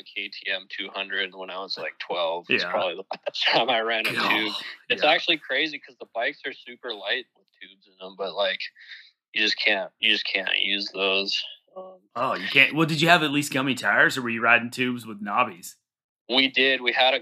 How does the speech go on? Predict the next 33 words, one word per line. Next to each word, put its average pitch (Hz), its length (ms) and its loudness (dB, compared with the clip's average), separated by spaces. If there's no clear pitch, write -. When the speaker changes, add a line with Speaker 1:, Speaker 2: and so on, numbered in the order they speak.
Speaker 1:
gummy 120 280 -4
tire. 107 440 0
Was 107 200 -6
Speaker 2:
Okay. 104 140 0
Speaker 1:
a, 95 120 -6
so 107 100 -6
I - 140 -10
believe. 95 480 -10
Um, 92 480 -4
so 110 220 0
that 127 300 6
was 104 260 -10
good, 95 260 -8
luckily. 90 560 -12
But, 90 300 -8
uh, 92 160 -2
but 110 80 2
yeah, 156 260 6
no, 127 240 0
it 135 40 -4
was 127 120 -8
sweet. 110 260 -4
We 107 80 -12
did, 107 160 -8
like, 110 240 -2
a, 101 260 -4
we 107 120 -14
did 113 120 -6
a, 101 220 -4
like, 104 200 -4
a 90 340 -4
Erzberg 107 500 -4
style 101 640 2